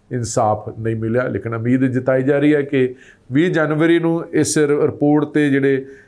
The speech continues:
ਮੁਲਜ਼ਮਾਂ ਖਿਲਾਫ ਜਦੋਂ ਦੋਸ਼ ਆਇਦ ਹੋਣਗੇ ਉਸ ਤੇ ਬਹਿਸ ਹੋਏਗੀ ਤੇ ਉਸ ਤੋਂ ਬਾਅਦ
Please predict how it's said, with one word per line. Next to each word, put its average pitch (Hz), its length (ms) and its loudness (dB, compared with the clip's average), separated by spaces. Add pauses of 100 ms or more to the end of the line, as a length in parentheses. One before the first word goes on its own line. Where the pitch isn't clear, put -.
(180)
ਮੁਲਜ਼ਮਾਂ 151 400 0
ਖਿਲਾਫ 135 340 0
ਜਦੋਂ 131 240 0
ਦੋਸ਼ 123 640 0 (1040)
ਆਇਦ 147 240 2
ਹੋਣਗੇ 151 380 0
ਉਸ 139 300 0
ਤੇ 120 160 2
ਬਹਿਸ 117 460 0
ਹੋਏਗੀ 110 340 -2 (340)
ਤੇ 127 60 2
ਉਸ 123 140 0
ਤੋਂ 123 80 -2
ਬਾਅਦ 117 420 -2